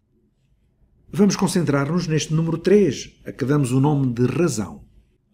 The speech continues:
Porque sempre que aumentarmos o x em uma unidade, vamos ter o três com um expoente mais elevado. Ou seja, vamos multiplicar outra vez por três. Por exemplo, f de um vai ser igual a dois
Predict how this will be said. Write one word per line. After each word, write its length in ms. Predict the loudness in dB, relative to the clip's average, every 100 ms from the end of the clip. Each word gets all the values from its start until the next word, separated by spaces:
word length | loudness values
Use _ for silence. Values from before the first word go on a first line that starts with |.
| _ _
Porque 220 | 0 0
sempre 380 | 2 4 4 2
que 100 | 0
aumentarmos 600 | 0 0 0 0 -2 0
o 80 | -2
x 640 | -2 -2 0 -2 -4 -10 -2
em 220 | 0 2
uma 140 | 2
unidade, 580 | 0 -2 -2 -4 -6 -10 -16 _ _ _ _ _ _ 0
vamos 280 | 2 2
ter 140 | 4 2
o 80 | 4
três 320 | 2 2 0
com 200 | -2 -2
um 60 |
expoente 460 | -4 -4 -2 -2 -2
mais 200 | -4 -4
elevado. 520 | -4 -4 -4 -6 -10 -18 _ _ _ _ _ _ 0
Ou 120 | 0
seja, 560 | 2 -2 -2 -8 -10 -14 _ _
vamos 300 | 0 2 4
multiplicar 480 | 2 2 0 0 0
outra 220 | 2 2
vez 160 | 2 0
por 120 | 0
três. 380 | 0 0 -4 -16 _ _ _ _ _ _
Por 120 | 4
exemplo, 520 | 6 4 4 2 -4 0
f 280 | 0 2
de 180 | 0 2
um 180 | 4 4
vai 160 | 2 0
ser 220 | 0 0
igual 320 | 2 0 0
a 60 | 2
dois 520 | 2 0 -4 -12